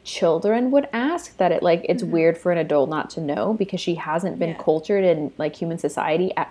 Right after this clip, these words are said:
Speaker 1: all.
Speaker 2: Yeah.
Speaker 1: Um, and so Seven does a lot of weird things that are alienating to the rest of the crew,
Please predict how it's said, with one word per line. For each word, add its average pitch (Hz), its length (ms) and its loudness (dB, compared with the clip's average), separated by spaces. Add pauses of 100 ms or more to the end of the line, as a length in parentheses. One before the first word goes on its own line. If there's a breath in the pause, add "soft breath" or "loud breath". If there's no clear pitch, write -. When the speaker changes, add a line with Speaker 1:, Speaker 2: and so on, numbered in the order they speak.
Speaker 1:
all. 160 460 4 (180 loud breath)
Speaker 2:
Yeah. 175 200 2
Speaker 1:
Um, 160 60 0 (120)
and 185 120 -4
so 185 140 2
Seven 185 260 0
does 214 120 4
a 208 40 6
lot 190 140 4
of 175 200 -2
weird 170 280 2
things 156 320 -4
that 165 100 2
are - 160 2
alienating 170 540 4
to - 100 -14
the 156 60 -2
rest 156 240 -2
of 139 60 -12
the 170 60 -4
crew, 170 480 2